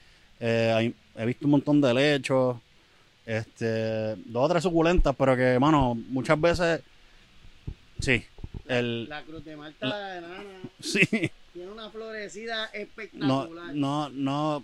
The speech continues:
Speaker 1: parece como si lo hubieran sacado de un jardín que estaba bien florecido y la metieron ahí, literal, como que está, está, eh,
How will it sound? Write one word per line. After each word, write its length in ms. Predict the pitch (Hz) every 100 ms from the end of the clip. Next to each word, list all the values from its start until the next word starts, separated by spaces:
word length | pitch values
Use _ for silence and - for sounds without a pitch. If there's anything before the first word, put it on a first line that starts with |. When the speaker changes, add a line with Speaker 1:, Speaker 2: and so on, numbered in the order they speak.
| -
Speaker 1:
parece 300 | - 139 139
como 220 | 175 170 156
si 100 | 151
lo 120 | 131
hubieran 200 | 131 151
sacado 280 | 170 170 170
de 40 |
un 80 | 175
jardín 500 | 175 156 170 170 160
que 80 | 143
estaba 220 | - 143
bien 120 | 160
florecido 380 | 165 165 143 165
y 20 |
la 100 | 156
metieron 380 | 131 131 156 165
ahí, 240 | 160 170
literal, 440 | 160 151 139 160 151
como 260 | 139 131
que 500 | 123 123 123 120 120 110 - _ _ _ _
está, 220 | - 131
está, 460 | 131 135 139 143 143 -
eh, 160 | 131